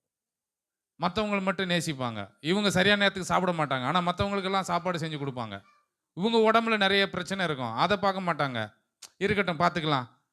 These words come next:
அந்த வியாதியை பார்த்துக்கலாம், பார்த்துக்கலாம், பார்த்துக்கலாம்னு" பெருசா போய் நிக்கும். அதை தான் ஆண்டவர் சொன்னார், "உன்னிடத்தில் நீ அன்பு கூறுவது போல பிறனிடத்திலும் அன்பு கூறாய்." முதல்ல உங்களை நேசியுங்கள்.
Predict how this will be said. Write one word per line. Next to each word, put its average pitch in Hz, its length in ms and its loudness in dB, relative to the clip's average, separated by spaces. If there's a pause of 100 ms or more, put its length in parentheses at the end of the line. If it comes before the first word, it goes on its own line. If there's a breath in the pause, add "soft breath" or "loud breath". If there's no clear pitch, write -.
(160)
அந்த 170 180 -4
வியாதியை 180 380 4
பார்த்துக்கலாம், 170 440 0
பார்த்துக்கலாம், 180 420 0
பார்த்துக்கலாம்னு" 185 420 -2
பெருசா 202 520 2
போய் 160 160 -4
நிக்கும். 120 280 -10 (1080)
அதை 156 220 2
தான் 208 120 8
ஆண்டவர் 202 300 2
சொன்னார், 151 340 0
"உன்னிடத்தில் 180 640 0
நீ 143 120 -2
அன்பு 151 260 2
கூறுவது 139 320 0
போல 117 180 -2 (460)
பிறனிடத்திலும் 170 680 -2 (540)
அன்பு 123 220 -8
கூறாய்." 107 280 -6
முதல்ல 185 280 4
உங்களை 202 220 2
நேசியுங்கள். 190 560 -2